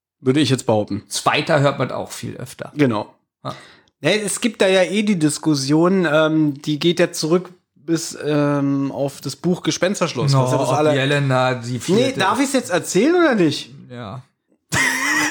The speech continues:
Speaker 1: Da Bob sich ja im Buch vom Gespensterschloss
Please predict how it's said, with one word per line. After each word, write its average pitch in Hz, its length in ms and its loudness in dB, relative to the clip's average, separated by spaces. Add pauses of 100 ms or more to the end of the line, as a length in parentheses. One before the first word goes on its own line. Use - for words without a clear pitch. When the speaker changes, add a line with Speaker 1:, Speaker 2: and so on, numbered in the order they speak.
(1160)
Speaker 1:
Da 165 220 2
Bob 180 500 0
sich 202 300 -2
ja 190 120 2
im 147 220 2
Buch 254 260 2
vom 214 220 0
Gespensterschloss 135 1120 -2